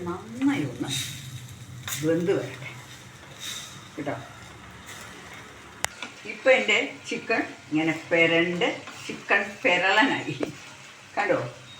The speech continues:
ഇപ്പം നല്ല ഗ്രേവിയൊക്കെ വറ്റി ആ സമയത്ത് ഞാനിതിൽ കുറച്ച് മല്ലിയില ഇങ്ങനെ വേറെ വേറെ ഇടുന്ന. ഏ, ഇനി ഇതിലൊന്നും മസാല ഒന്നും ചേർക്കാനില്ല. ഞാനിത് ഓഫ് ചെയ്യാണ് കേട്ടോ. ഏ,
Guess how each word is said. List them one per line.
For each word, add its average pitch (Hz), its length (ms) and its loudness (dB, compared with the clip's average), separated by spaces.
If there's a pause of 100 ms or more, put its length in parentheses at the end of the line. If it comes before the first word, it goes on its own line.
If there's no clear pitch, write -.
(120)
ഇപ്പം 175 260 -2
നല്ല 165 220 4 (180)
ഗ്രേവിയൊക്കെ 165 680 4
വറ്റി 143 360 0 (800)
ആ 285 60 4 (100)
സമയത്ത് 135 440 0 (400)
ഞാനിതിൽ 131 340 -6 (480)
കുറച്ച് - 480 -8
മല്ലിയില 127 440 -4
ഇങ്ങനെ 123 220 -8
വേറെ 131 220 -6
വേറെ 131 220 -2
ഇടുന്ന. - 180 -4 (640)
ഏ, - 80 -2 (560)
ഇനി 269 180 6
ഇതിലൊന്നും 170 680 2
മസാല 143 300 2 (120)
ഒന്നും 151 360 4
ചേർക്കാനില്ല. 139 580 0 (560)
ഞാനിത് 123 360 -4 (520)
ഓഫ് - 260 0
ചെയ്യാണ് 123 400 -6
കേട്ടോ. 156 200 -2 (760)
ഏ, 180 40 -2